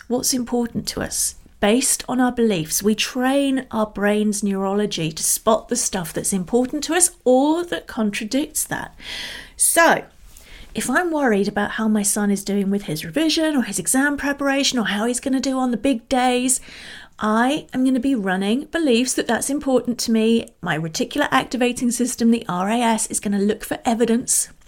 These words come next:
to support that worry, and it's gonna see it. So if he shows the slightest hint of wobbling, I'm gonna spot it. But I'm less likely to spot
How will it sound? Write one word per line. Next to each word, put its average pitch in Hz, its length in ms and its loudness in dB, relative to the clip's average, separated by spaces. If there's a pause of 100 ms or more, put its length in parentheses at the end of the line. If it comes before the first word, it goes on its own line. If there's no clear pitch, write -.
(160)
to 233 80 0
support 302 480 2
that 233 180 0
worry, 165 360 -2 (340)
and 269 120 2
it's 302 120 -2
gonna 285 200 0
see 262 320 0
it. - 280 -8 (560)
So 277 140 6
if 269 180 2
he 370 120 2
shows 370 360 0
the 240 80 0
slightest 294 760 0
hint - 540 -2 (400)
of 226 140 0
wobbling, 226 580 2 (480)
I'm 208 140 4
gonna 214 120 4
spot - 380 -2
it. - 180 -6 (840)
But 359 300 8
I'm 240 180 2
less 247 460 0
likely 262 380 -2
to 208 80 -2
spot - 400 0